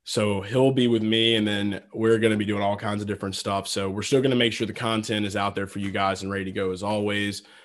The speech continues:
Not gonna slack on that front. Um, but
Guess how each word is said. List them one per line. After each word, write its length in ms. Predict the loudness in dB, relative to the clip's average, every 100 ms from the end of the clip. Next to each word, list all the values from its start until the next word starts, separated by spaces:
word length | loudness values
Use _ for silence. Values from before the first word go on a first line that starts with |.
| _
Not 200 | -2 0
gonna 180 | -2 -4
slack 380 | -2 0 0 -2
on 120 | -4
that 220 | -4 -6
front. 420 | -6 -4 -2 -4 -10 _ -20 _ -2
Um, 480 | 2 4 2 0 -6 -12
but 460 | 4 8 8 4